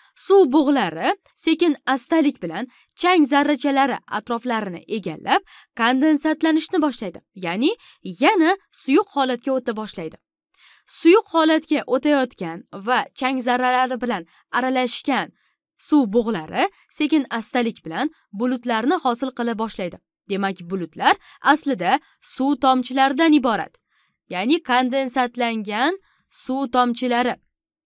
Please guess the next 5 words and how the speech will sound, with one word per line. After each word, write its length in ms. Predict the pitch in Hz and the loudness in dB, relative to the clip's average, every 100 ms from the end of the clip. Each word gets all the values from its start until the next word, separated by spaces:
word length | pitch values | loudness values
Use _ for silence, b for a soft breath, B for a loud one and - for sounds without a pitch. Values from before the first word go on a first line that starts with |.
| _ _ _ - | _ _ _ -4
Bu 200 | 220 359 | 2 2
holatidan 680 | 302 302 277 254 175 196 247 | 4 4 4 0 -4 -6 -8
yana 300 | - 277 302 | -2 2 2
qaytadan 560 | 302 262 254 247 247 - | 2 -2 -2 -2 -2 -4
suyuq 300 | - - 277 | -8 -4 -4